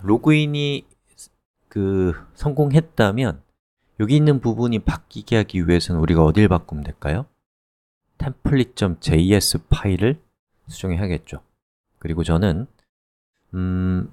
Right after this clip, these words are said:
여기 있는 이 로그인을 이렇게 박아놨는데 이 부분은 이제 바깥쪽에서, 이 함수 바깥쪽에서 저기에다가 주입할 수 있도록 여기를 이렇게 컴마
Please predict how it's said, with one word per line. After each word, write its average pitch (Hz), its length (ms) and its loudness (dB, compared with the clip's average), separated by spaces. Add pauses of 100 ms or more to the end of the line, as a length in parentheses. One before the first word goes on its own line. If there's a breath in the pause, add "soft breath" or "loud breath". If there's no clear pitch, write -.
여기 101 240 2
있는 104 400 2
이 92 260 -4 (800)
로그인을 107 480 2
이렇게 90 320 0
박아놨는데 90 840 2
이 87 80 6
부분은 98 380 2
이제 71 320 -10 (560)
바깥쪽에서, 95 1080 -2 (180)
이 92 360 -2 (480)
함수 123 440 -4
바깥쪽에서 78 1080 -2
저기에다가 80 720 -4 (380 soft breath)
주입할 - 560 -2
수 - 360 -6
있도록 117 600 -4 (680)
여기를 101 480 0
이렇게 90 380 -4
컴마 117 560 -4